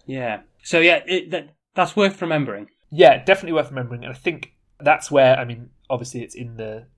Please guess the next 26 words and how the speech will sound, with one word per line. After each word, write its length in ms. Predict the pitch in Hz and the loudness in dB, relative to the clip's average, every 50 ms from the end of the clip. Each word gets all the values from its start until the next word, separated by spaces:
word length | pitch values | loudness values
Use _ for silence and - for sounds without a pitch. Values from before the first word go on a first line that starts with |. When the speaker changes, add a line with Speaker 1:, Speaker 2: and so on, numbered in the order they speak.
| _ _ | _ _
Speaker 2:
keyword 440 | - - 143 127 107 98 98 98 - | -12 -8 -6 -6 -6 -8 -10 -14 -14
massive, 540 | 123 123 120 117 - - 110 101 98 - _ - | -12 -12 -12 -12 -12 -16 -16 -18 -18 -20 _ -20
that 120 | - - | -16 -12
they 140 | 131 123 123 | -10 -8 -8
s-, 180 | 120 - - | -8 -10 -14
they 240 | - - - 120 117 | -14 -10 -8 -8 -8
can 260 | 113 - - 117 113 | -8 -10 -16 -18 -16
spread 600 | 117 - - - - _ 139 139 135 127 131 - | -14 -14 -14 -14 -12 _ 0 0 0 0 -2 -6
their 140 | - 117 113 - | -8 -8 -8 -8
influence 500 | 127 123 123 - - 120 110 104 - - | -10 -12 -12 -12 -14 -14 -14 -14 -18 -20
across 460 | 120 - - 127 117 110 - - - | -20 -12 -10 -8 -8 -8 -10 -16 -18
the 100 | - - | -18 -14
table 460 | 131 131 120 117 117 107 113 107 101 | -8 -6 -6 -6 -6 -8 -10 -14 -16
because 260 | - 120 - 120 110 | -20 -20 -20 -20 -20
two 240 | - - - 123 117 | -18 -12 -8 -8 -8
of 100 | 110 104 | -8 -10
you 120 | 107 107 | -16 -20
can 160 | 104 - 110 104 | -20 -20 -16 -14
both 260 | 110 110 107 - - | -14 -14 -14 -14 -18
end 180 | 110 104 104 | -20 -18 _
up 200 | 107 101 - - _ _ _ _ | -16 -16 -16 -18 _ _ _ _
dealing 340 | - 120 113 110 110 104 104 | -8 -6 -6 -6 -8 -12 -14
with 280 | 104 104 104 107 - _ _ | -16 -16 -18 -18 -20 _ _
the 80 | _ - | _ -18
same 380 | 131 - 117 110 104 101 98 107 | -14 -12 -12 -12 -12 -14 -16 -18
enemy. 360 | - 110 107 101 104 101 101 | -16 -16 -16 -16 -18 -20 -20